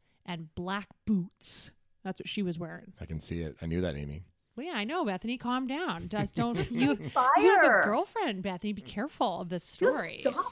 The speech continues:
Speaker 3: Bethany. Stop,
Speaker 1: Stop it,
Speaker 3: right? Like,
Speaker 1: Bethany.
Speaker 3: you're down, Big Rig.
Speaker 1: Yeah,
Speaker 3: Just
Speaker 1: exactly.
Speaker 3: come in.
Speaker 1: Put it into second,
Speaker 3: Okay.
Speaker 1: bitch, because I am gonna turn it up right about now. So here's the thing.
Speaker 3: Okay, okay.
Speaker 1: So we're
Speaker 3: Thanks for the
Speaker 1: partying.
Speaker 3: warning.
Speaker 1: Uh,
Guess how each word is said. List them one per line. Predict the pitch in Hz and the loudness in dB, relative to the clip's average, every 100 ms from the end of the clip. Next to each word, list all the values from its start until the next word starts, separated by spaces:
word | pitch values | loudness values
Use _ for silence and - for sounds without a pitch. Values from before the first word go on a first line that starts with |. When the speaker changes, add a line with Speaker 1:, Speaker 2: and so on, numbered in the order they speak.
| - | -2
Speaker 3:
Bethany. | 247 233 262 | -2 0 -4
Stop, | 277 - 233 392 226 180 | -4 -10 -2 2 4 2
Speaker 1:
Stop | 202 | 0
it, | 208 | 2
Speaker 3:
right? | 339 381 | 2 2
Like, | 226 | 0
Speaker 1:
Bethany. | 214 180 226 | 0 0 0
Speaker 3:
you're | 339 453 | 2 2
down, | 269 214 277 427 254 | 4 4 6 4 2
Big | 196 185 | 0 0
Rig. | 190 | 0
Speaker 1:
Yeah, | 190 196 185 | 2 0 -4
Speaker 3:
Just | 175 | -4
Speaker 1:
exactly. | 269 185 180 - 403 | 0 0 -2 -4 -4
Speaker 3:
come | 381 | -6
in. | 302 240 - - - - - | -6 -8 -10 -20 -20 -18 -6
Speaker 1:
Put | 254 | -4
it | |
into | 359 480 466 | -2 -2 -2
second, | 240 269 | -2 -2
Speaker 3:
Okay. | 208 185 | -2 -2
Speaker 1:
bitch, | - | -2
because | 196 190 196 190 170 - | -4 -2 -4 -4 -4 -6
I | 196 220 | -4 -2
am | 330 349 330 | 0 -2 -2
gonna | 277 247 | -2 -2
turn | 233 - 220 | -4 -2 0
it | 202 | 0
up | 180 180 | -2 -6
right | 185 | -8
about | 175 170 | -8 -10
now. | 160 139 - - _ _ | -12 -14 -14 -18 _ _
So | 202 | -6
here's | 214 247 | -4 -4
the | 240 | -6
thing. | 240 | -4
Speaker 3:
Okay, | 175 190 | -4 -4
okay. | 226 - 381 170 165 | -4 -2 -2 -2 -6
Speaker 1:
So | - 233 | -8 -4
we're | 349 | -4
Speaker 3:
Thanks | - | -2
for | 254 | -2
the | 202 170 | -2 -4
Speaker 1:
partying. | 208 | -8
Speaker 3:
warning. | 202 180 - _ _ - - | -10 -10 -12 _ _ -20 -20
Speaker 1:
Uh, | - | -18